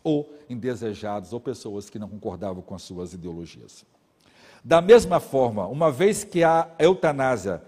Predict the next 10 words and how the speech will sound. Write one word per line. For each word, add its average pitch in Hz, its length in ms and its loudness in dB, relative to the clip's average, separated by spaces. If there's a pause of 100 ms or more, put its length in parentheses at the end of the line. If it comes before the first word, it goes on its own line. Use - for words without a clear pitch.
(120)
seja 131 400 -2
legalizada, 107 920 -2 (380)
nossa 147 340 0
crença 170 840 -2
na 131 160 -2
evolução 135 760 -2
e 127 100 -4
a 135 100 2
falsa 214 760 0 (600)
confiança 170 1000 -2